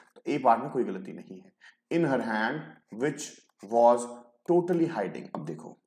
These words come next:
मुझे पता है was were के बाद वर्ब के साथ आईएनजी, <clears throat> was were के बाद वर्ब के साथ आईएनजी अगर लगा तो ये एक्टिव वॉइस है, मतलब वो एक्शन कर रहा है।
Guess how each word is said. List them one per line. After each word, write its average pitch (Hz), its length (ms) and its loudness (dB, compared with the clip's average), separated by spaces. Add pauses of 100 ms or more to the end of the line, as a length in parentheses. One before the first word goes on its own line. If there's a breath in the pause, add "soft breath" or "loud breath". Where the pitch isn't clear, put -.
(920)
मुझे 170 240 0
पता 127 260 2
है 117 240 2
was 104 560 0 (120)
were 92 180 -10 (1160)
के 123 80 -4
बाद 113 360 2 (120)
वर्ब 127 320 0
के 127 80 -6
साथ 107 400 -6 (1000)
आईएनजी, 104 440 -12 (240)
<clears throat> - 1600 -16
was 170 320 8
were 170 200 4 (100)
के 160 80 2
बाद 123 340 4
वर्ब 127 340 2
के 139 80 -2
साथ 110 560 -2
आईएनजी 113 400 -6
अगर 92 180 -10
लगा 87 300 -12 (380)
तो 139 80 -6
ये 135 60 -4
एक्टिव - 460 -2
वॉइस 104 300 -4
है, 104 120 -2
मतलब 127 180 -6
वो 143 100 4
एक्शन 135 220 -2
कर - 140 -8
रहा - 100 -12
है। - 60 -20